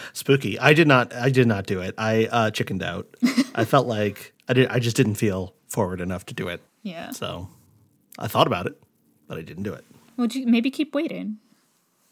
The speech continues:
Speaker 2: <laughs> That's the lesson.
Speaker 1: Do you feel that this was a fruitful reconnection or, or, or not?
Speaker 2: Um, yeah, um, this was from a coworker. I wasn't even, uh, a former coworker. I wasn't even sort of, like, on, on my list of, like, "Okay, these are the top five people I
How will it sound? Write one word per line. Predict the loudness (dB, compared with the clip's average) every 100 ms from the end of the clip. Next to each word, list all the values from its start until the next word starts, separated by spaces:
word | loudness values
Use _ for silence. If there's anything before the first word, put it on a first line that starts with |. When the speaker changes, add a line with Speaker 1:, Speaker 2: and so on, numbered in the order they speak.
| _
Speaker 2:
<laughs> | 0 0 2
That's | 0 -2
the | -6
lesson. | -6 -6 -6 -6 -8 -20 -14 -4
Speaker 1:
Do | 2
you | 4
feel | 8 8
that | 8 4
this | 4
was | 6
a | 4
fruitful | 4 0 4 6
reconnection | 6 6 6 6 6 4 6 2 2
or, | 4 6 6 4 2 -2
or, | -2 -2 -2
or | -4
not? | -4 -6 -4
Speaker 2:
Um, | -4 -4 -8 -8
yeah, | 0 4 4 2 0
um, | 2 4 4 2
this | 2 -2
was | -6 -2
from | 2 2 2
a | 2 2 2 0 -4 -10 -8 -8 -10 -6
coworker. | 2 2 4 2 2
I | 2 4
wasn't | 4 4 4
even, | 2 0 -2 -4 -6
uh, | -4 -2 -2
a | 0
former | 2 2 2
coworker. | 0 0 0 0
I | 2
wasn't | 2 2 0
even | 0 -2 -4 -4
sort | -2 -2
of, | -2
like, | -2 -2 -4 -12 -4
on, | -2 0
on | 0 0
my | 0
list | 0 -2 -4
of, | -8 -8
like, | -14 -6
"Okay, | -6 -4 -2
these | -2 0
are | -2
the | -4
top | -4 -6 -4
five | -4 -4 -4
people | -8 -6 -6
I | -6 -8